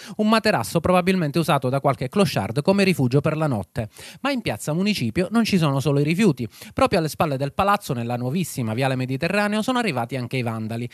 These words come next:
Nel tratto che si affaccia sul Belvedere, una delle panchine si presenta con evidenti segni di vernice nera,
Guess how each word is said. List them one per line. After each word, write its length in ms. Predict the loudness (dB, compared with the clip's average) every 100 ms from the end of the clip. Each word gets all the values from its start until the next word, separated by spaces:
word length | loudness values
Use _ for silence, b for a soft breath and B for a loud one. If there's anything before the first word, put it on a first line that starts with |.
| b
Nel 160 | -2
tratto 320 | 0 -2 0
che 120 | -2 -2
si 80 |
affaccia 340 | -4 -2 -2 0
sul 140 | -2
Belvedere, 500 | -2 0 0 0 0
una 200 | 2 0
delle 200 | 0 0
panchine 400 | 0 -2 -2 -4
si 100 | -2
presenta 420 | -2 -2 0 0
con 140 | 0 2
evidenti 460 | 0 0 -2 -2
segni 300 | -2 -2 -2
di 100 | -2
vernice 400 | 0 0 -2 -2
nera, 340 | -2 -2 -2